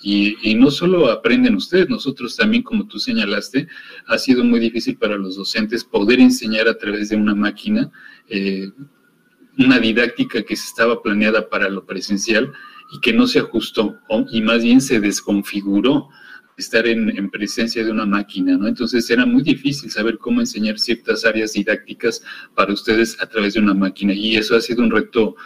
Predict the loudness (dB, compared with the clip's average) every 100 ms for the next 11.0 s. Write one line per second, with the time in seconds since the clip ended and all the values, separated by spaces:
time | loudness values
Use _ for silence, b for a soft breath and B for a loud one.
0 | B B 0 2 4 2 2 2 4 2
1 | 0 -6 -6 -8 -4 0 0 0 -2 -4
2 | -4 -2 0 0 -2 b b b -8 -2
3 | -2 -2 -2 -2 -2 -4 -8 -4 0 2
4 | 4 6 6 4 2 -2 -2 4 6 6
5 | 4 2 0 0 -2 0 0 -4 -4 -2
6 | 0 0 -2 -2 -4 -2 -4 -6 -14 -8
7 | -6 -6 -8 -6 -4 -2 -4 -6 -8 -8
8 | -10 -18 B B B -2 2 2 2 -2
9 | -4 -2 -2 0 0 0 0 0 0 0
10 | -6 -2 -2 0 0 -2 -4 -8 -6